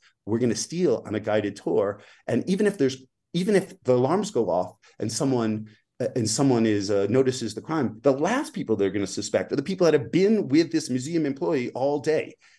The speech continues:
And they were absolutely right. It's sort of this crazy psychology. They often said, they often,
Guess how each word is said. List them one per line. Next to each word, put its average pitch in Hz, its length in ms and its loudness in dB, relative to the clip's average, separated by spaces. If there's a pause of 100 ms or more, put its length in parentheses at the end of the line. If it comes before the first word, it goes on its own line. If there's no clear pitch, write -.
(120)
And 123 120 2
they 123 80 4
were 110 160 -4
absolutely 135 500 -2
right. 110 220 2
It's 90 140 -8
sort 123 120 -2
of 110 100 -8
this 107 240 -6 (320)
crazy 165 580 -2
psychology. 117 640 -4
They 98 120 -2
often 113 300 0
said, 104 400 -2 (140)
they 117 100 0
often, 135 500 -4